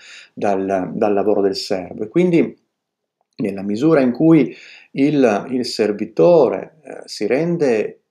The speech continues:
indispensabile, ecco, al, al Signore e alla sopravvivenza del Signore, allora lo costringe a, eh, dipendere dal servo, e in questa dipendenza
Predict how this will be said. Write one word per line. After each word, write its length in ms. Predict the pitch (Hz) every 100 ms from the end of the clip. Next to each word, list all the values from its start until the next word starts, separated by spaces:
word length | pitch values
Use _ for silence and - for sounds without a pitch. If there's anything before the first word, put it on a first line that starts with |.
| _ _
indispensabile, 1500 | 156 117 107 - 107 101 - 175 170 127 104 101 95 92 -
ecco, 500 | 120 117 - 95 -
al, 260 | 104 98 -
al 160 | 104 -
Signore 720 | - 98 101 135 160 143 -
e 80 | 110
alla 160 | 101
sopravvivenza 680 | 101 - - 101 113 135 120
del 120 | 98 101
Signore, 640 | - 127 120 95 98 - _ - - - - -
allora 480 | 139 165 180 - -
lo 260 | 143 151
costringe 1080 | 151 156 - 170 170 165 160 139 165 175 170
a, 480 | - 139 156 156 -
eh, 160 | - 120
dipendere 720 | 135 - 170 175 165 120 101
dal 160 | 92 90
servo, 680 | - 98 90 90 - - _ _ _ _
e 360 | - 127 107 -
in 260 | 135 117
questa 480 | 113 160 180 175 -
dipendenza 1300 | 110 110 117 113 113 135 123 120 123 143 160 180